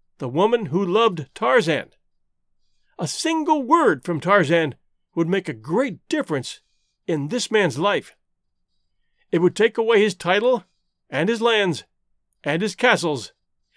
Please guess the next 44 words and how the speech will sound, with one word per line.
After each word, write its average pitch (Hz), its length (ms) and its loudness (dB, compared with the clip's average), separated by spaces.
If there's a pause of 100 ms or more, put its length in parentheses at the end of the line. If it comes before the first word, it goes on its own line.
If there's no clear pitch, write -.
(220)
and 175 140 2
it 208 80 4
would 202 120 -4
take 214 260 0
them 220 260 4
away 139 300 -2
from 156 200 -8
Jane 196 320 0
Porter 208 360 -2
also. 214 560 -4 (1700)
"I 226 340 4
say, 226 440 -2
old 156 200 0
man," 139 340 -4 (720)
cried 143 240 -2
Clayton, 139 420 -6 (680)
"I 196 80 4
haven't 254 200 2
had 220 140 4
a 185 80 0
chance 233 360 2
to 233 120 -2
thank 269 340 -2
you 180 120 4
for 147 240 2
all 247 320 6
you've 127 300 -6
done 247 260 0
for 139 180 -4
us. 82 280 -10 (500)
It 135 100 -8
seems 269 260 0
as 233 120 -2
though 247 120 6
you 233 160 0
had 233 180 2
your 233 120 2
hands 240 300 2
full 269 340 0
saving 226 340 4
our 202 120 4
lives 208 320 2
in 185 80 2
Africa 165 540 2